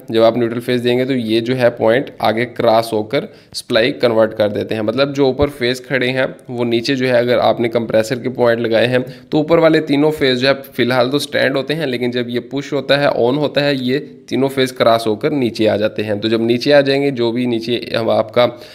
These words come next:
सिस्टम होगा, कंप्रेसर होगा या फिर फ़ैन होगा, तो वो चल पड़ेगा। लेकिन जब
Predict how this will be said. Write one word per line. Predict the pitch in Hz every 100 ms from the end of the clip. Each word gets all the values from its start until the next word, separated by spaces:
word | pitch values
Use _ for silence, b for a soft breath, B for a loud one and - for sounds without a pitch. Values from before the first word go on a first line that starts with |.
| B
सिस्टम | - 120 - 123
होगा, | 123 117 117
कंप्रेसर | 120 117 104 113 113 123
होगा | 123 117 120
या | 117 113
फिर | 110 120 120 120
फ़ैन | 113 - 110 127
होगा, | 127 117
तो | 123 127
वो | 123 175 B B B -
चल | 120
पड़ेगा। | 110 104 101 101 101 - B B B -
लेकिन | 123 131 175
जब | 170 170